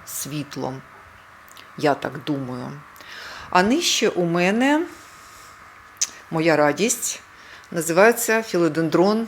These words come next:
Florida Beauty. Отака краса Флориди. Кожен лист — це окрема картина.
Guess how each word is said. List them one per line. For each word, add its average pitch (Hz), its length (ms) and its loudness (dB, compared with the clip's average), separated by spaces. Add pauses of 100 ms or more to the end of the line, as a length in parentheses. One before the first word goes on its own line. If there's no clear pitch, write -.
Florida 185 500 2
Beauty. 151 540 -6 (2250)
Отака 196 360 2
краса 175 520 2
Флориди. 143 640 -2 (2250)
Кожен 226 380 6
лист — 180 520 0 (100)
це - 180 2
окрема 165 500 2
картина. 143 720 -4